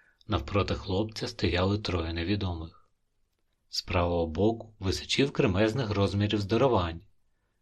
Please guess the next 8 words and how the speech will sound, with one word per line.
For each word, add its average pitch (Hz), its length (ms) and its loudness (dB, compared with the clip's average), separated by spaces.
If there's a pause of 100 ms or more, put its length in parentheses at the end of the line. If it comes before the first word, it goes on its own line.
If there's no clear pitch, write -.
(100)
Ліворуч 90 460 0
за 98 220 -2
деревом 113 560 -4
причаївся 78 640 -4
чоловік 82 600 -2
із - 140 -4
сірим 85 420 -2
обличчям. 110 600 -2